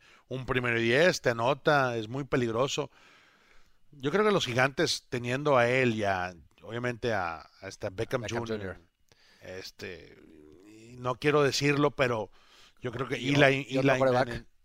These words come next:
Speaker 1: Eli Manning ya está en la recta final de su carrera.
Speaker 2: Pero están ganando partidos y a ver si eso no, no
Speaker 1: Le pegaron a Redskins.
Speaker 2: Le ganaron a, le pegaron a, además le pasaron una madriza, pero terrorífica <laughs> a los Redskins.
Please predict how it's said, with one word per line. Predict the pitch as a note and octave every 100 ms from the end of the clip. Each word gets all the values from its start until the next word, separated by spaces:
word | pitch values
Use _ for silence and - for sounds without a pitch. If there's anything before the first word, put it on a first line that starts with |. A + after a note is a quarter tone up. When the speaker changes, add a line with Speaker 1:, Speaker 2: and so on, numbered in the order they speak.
| - -
Speaker 1:
Eli | C3 C3+
Manning | C3 B2+ B2+ C3
ya | A#2+
está | A2 B2+
en | A#2
la | A2+
recta | G2+ A2 -
final | A2+ G#2 G#2
de | G#2
su | G2+
carrera. | - E2+ E2+ -
Speaker 2:
Pero | C3+
están | C#3 F3+
ganando | F#3 F#3 F#3+ F3+
partidos | D3 E3+ G3 D3+
y |
a |
ver | D3 D#3
si | E3
eso | D#3
no, | D3+ D3+ C#3+
no | C#3+ D3
Speaker 1:
Le | D3
pegaron | C#3 C#3 G#3
a | D3+
Redskins. | F#3+ - C#4+ G#3+
Speaker 2:
Le | C3
ganaron | C#3 E3+
a, | D#3+
le | C3+
pegaron | A#2+ C#3 D#3
a, | G#2+
además | F2 A2+ A#2
le | D#2+
pasaron | - D2+ - A2
una | F#2
madriza, | D#2 C#2+ D2+ G2 A2+ D3+ C3
pero | G#2 G2
terrorífica | - G2 - F3 - D3+ D#3+ C3+
<laughs> | -
a |
los | D3
Redskins. | C#3+ D3+ - - F#3+ -